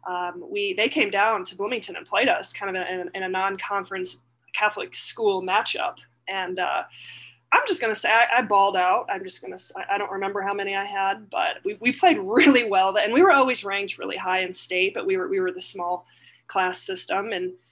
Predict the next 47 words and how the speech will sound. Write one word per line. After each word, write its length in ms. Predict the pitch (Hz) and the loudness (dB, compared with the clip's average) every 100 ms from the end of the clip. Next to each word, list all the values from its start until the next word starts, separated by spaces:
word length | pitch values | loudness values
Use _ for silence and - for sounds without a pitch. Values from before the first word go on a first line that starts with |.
| _ - | _ -8
um, 240 | 180 185 | -4 -2
yeah, 180 | 190 226 | 0 2
we 120 | 269 | 2
beat 200 | 196 220 | 2 2
'em. 140 | 294 190 | 2 0
It 60 | |
was 120 | 190 - | -2 -2
awesome. 520 | 180 202 - - 190 _ 190 | -2 -2 -6 -12 -16 _ -12
Um, 360 | 180 180 175 | -8 -8 -6
and 80 | 185 | -4
that, 180 | 190 175 | -4 -4
I 20 | |
mean, 140 | 196 196 | -4 -2
that 140 | 208 | -2
was 140 | 202 | -2
a 60 | 185 | -4
loaded 380 | 190 196 196 185 | -2 2 2 0
team, 380 | - 202 185 - _ - | -4 -2 -4 -8 _ -6
Joliet 300 | 196 190 185 | -2 -2 0
Catholic 400 | 190 190 190 - | 0 0 -4 -4
back 240 | - - | -4 -4
in 80 | 165 | -10
the 80 | 170 | -6
days. 420 | 170 202 175 180 | 0 0 0 -6
I 40 | |
mean, 180 | 175 165 | -12 -8
they 120 | 175 | -4
were 100 | 185 | -2
just 240 | 185 - 180 | -4 -8 -8
a 40 | |
powerhouse. 720 | - 185 190 175 - - - - | -4 -4 -2 -4 -4 -6 -8 -6
Um, 380 | 190 - - - _ _ _ _ - 262 | -6 -6 -10 -18 _ _ _ _ -4 2
and 100 | 226 | 4
I 100 | 220 | 6
love 200 | 214 208 | 4 4
to, 160 | 202 | -2
I 120 | - 226 | 2 4
love 160 | 233 | 4
to 80 | 220 | 4
bring 160 | 214 208 | 2 2
it 60 | |
up 140 | 202 208 | 0 0
every 180 | 196 | -4
now 160 | 190 185 | -4 -4
and 100 | 185 | -2
then. 180 | 185 | -4
And, 120 | 180 | -4